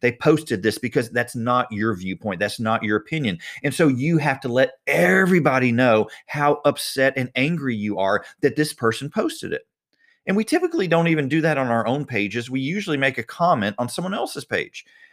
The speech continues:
And that bothers me because I don't think as Christians we should talk poorly about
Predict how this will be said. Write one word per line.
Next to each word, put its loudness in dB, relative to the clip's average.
And 0
that -2
bothers -2
me -2
because -8
I -6
don't -6
think -4
as -2
Christians -6
we 2
should -2
talk -4
poorly 0
about 2